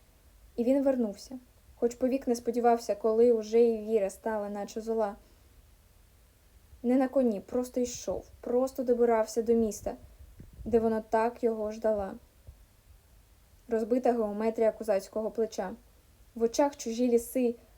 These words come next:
суворі дні воєнні, він ніс не славу. Він ніс, мов важкого меча, свої невимовлені, страшні откровення. Вона стояла. І не бігла, не кричала,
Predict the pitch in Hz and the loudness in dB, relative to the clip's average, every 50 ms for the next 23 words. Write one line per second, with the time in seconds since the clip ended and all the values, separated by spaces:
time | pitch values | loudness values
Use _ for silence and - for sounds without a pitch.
0 | _ _ _ - - 254 240 269 254 247 226 240 254 262 240 233 233 220 226 226 | _ _ _ -4 -2 4 6 8 8 8 6 4 4 6 8 8 8 8 6 4
1 | 220 214 214 214 208 202 220 226 226 226 240 254 277 285 285 - - - - _ | 2 2 -2 -2 -4 -4 -2 0 2 4 4 4 4 2 0 -4 -10 -16 -20 _
2 | - - - - - 240 247 247 240 - 254 226 196 180 - - - - - _ | -20 -20 -20 -10 -2 -2 0 0 0 0 0 0 0 0 -4 -6 -16 -18 -20 _
3 | - - _ _ - - _ - - - - - _ - - - _ _ _ _ | -20 -20 _ _ -20 -20 _ -20 -20 -20 -20 -20 _ -20 -20 -20 _ _ _ _
4 | _ _ _ - - 226 233 233 240 247 277 269 - 240 220 208 208 233 240 240 | _ _ _ -8 0 2 4 6 6 4 4 2 2 0 0 2 4 4 4 4
5 | 240 - - 240 233 240 233 233 233 233 - 233 185 - - - _ _ - - | 2 0 -2 0 2 2 2 2 0 0 -2 -4 -4 -4 -8 -14 _ _ -20 -20
6 | - - _ _ - _ _ _ - - - - 233 233 240 240 240 240 226 233 | -20 -20 _ _ -20 _ _ _ -20 -20 -10 0 4 4 6 6 6 6 6 4
7 | 214 202 196 190 190 190 185 - 226 240 - - _ - _ - - - 240 226 | 2 2 0 -6 -6 -8 -10 -10 -12 -14 -18 -20 _ -20 _ -10 0 4 6 6
8 | 214 220 - 220 202 196 - - 240 226 214 220 214 202 196 190 202 226 - - | 6 4 0 -8 -8 -8 -8 -2 -2 0 0 0 -2 -2 -4 -8 -8 -12 -16 -20
9 | _ _ _ - - - - - - - - 220 226 240 254 277 - - 294 254 | _ _ _ -20 -20 -20 -20 -20 -20 -12 -4 0 0 0 0 0 -2 -2 -2 0
10 | 226 208 196 190 190 226 247 - - _ _ _ _ _ _ _ - - - 247 | 0 0 -2 -2 -6 -8 -12 -16 -20 _ _ _ _ _ _ _ -14 -4 0 4
11 | 240 247 240 226 254 269 262 247 247 233 226 233 233 233 247 247 247 - 294 285 | 4 4 4 4 4 2 4 4 4 4 4 4 4 4 2 2 4 4 4 4
12 | 269 254 247 233 | 4 4 2 0